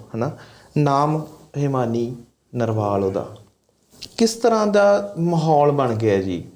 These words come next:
ਪਹਿਲਾਂ ਕਹਿੰਦੇ ਕਿ ਕੁਛ ਸਾਲ ਪਹਿਲਾਂ ਉਹਦੇ ਭਰਾ ਦਾ ਕਤਲ ਹੋ ਗਿਆ ਸੀ, ਫਿਰ ਉਹ ਉਸ ਅਫਸੋਸ ਦੇ ਵਿੱਚ, ਉਸ ਦੁਖਾਂਤ ਦੇ ਵਿੱਚ ਉਹਦੇ ਪਿਓ ਨੇ ਵੀ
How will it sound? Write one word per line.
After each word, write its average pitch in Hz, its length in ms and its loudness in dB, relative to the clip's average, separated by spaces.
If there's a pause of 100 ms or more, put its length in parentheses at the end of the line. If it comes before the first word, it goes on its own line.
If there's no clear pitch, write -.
ਪਹਿਲਾਂ 139 360 0 (280)
ਕਹਿੰਦੇ 131 240 -2
ਕਿ 135 120 -8
ਕੁਛ 135 200 -2
ਸਾਲ 123 240 0
ਪਹਿਲਾਂ 131 280 2
ਉਹਦੇ 131 120 0
ਭਰਾ 131 260 2
ਦਾ 110 120 2
ਕਤਲ 123 260 0
ਹੋ 120 160 0
ਗਿਆ 117 200 2
ਸੀ, 120 340 -4 (320)
ਫਿਰ 147 180 4
ਉਹ 143 220 6
ਉਸ 139 160 -2
ਅਫਸੋਸ 131 460 0
ਦੇ 131 160 4
ਵਿੱਚ, 127 240 4
ਉਸ 127 140 2
ਦੁਖਾਂਤ 120 400 -2
ਦੇ 123 120 2
ਵਿੱਚ 123 240 0
ਉਹਦੇ 123 140 0
ਪਿਓ 131 260 2
ਨੇ 135 120 -2
ਵੀ 127 240 0